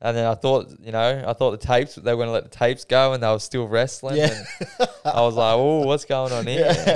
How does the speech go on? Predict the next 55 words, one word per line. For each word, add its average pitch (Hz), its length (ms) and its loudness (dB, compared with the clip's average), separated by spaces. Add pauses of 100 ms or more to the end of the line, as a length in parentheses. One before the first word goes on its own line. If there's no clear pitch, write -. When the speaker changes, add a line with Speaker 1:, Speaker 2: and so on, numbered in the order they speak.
Speaker 1:
And 135 80 0
then 147 260 0
they, 135 80 0
they 123 160 -2
didn't 160 200 -2
even 139 160 0
separate 160 500 0
'em. 90 100 -10
Speaker 2:
Yeah. 113 160 -2
Speaker 1:
That's, 139 220 2
that's 135 240 0
what 120 320 -4
surprised 117 580 0
me. 117 220 -2
You 120 60 -6
know, 104 240 -2 (100)
after 120 280 0
they 113 80 0
were 107 220 2
having 110 200 -4
their 107 120 -6
little 107 200 -6
argy 104 320 -4
barge, 110 360 2
I 110 60 0
thought 117 320 -2
the 107 280 0
marshal 110 460 -2
was 107 140 -6
gonna 104 180 -8
separate 104 440 -4
Speaker 2:
Yeah. 92 80 -8
Speaker 1:
both 104 300 0
of 123 140 -2
'em. 175 140 -10
Speaker 2:
Yeah, 107 440 -4
okay. 104 260 -10 (180)
Speaker 1:
But 117 160 -2
let 131 160 6
'em 117 140 -2
go, 135 280 4
and 139 80 -2
then 120 80 -2
I 113 80 0
thought, 113 320 0
"Oh, 117 300 -6
it's 110 160 -10
gonna 113 180 -8
be 110 140 -6
on." 127 180 -2
Speaker 2:
Mm. 117 60 -4
Speaker 1:
And, 101 220 -10
yeah, 113 180 -2
sure 107 300 -2
enough 107 280 -4